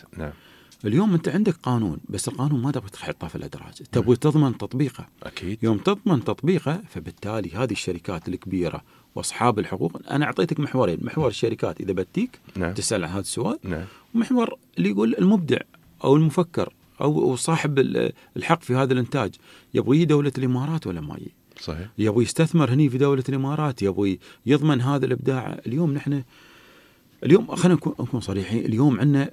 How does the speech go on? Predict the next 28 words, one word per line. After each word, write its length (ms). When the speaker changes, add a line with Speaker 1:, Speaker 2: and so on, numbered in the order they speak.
Speaker 2:
استراتيجية 880
طويلة 420
المدى 380
اللي 120
هو 140
عشرين 320
واحد 220
وسبعين، 400
مئوية 340
الإمارات. 520
Speaker 1:
نعم. 160
Speaker 2:
صراحة 480
في 300
مئوية 320
الإمارات 560
مكتوبة 360
صراحة، 320
سوف 300
تعتمد 640
اقتصاد 580
دولة 380
الإمارات 560
على 280
عوائد 640
براءات 520
الاختراع 400
والملكية 320
الفكرية. 340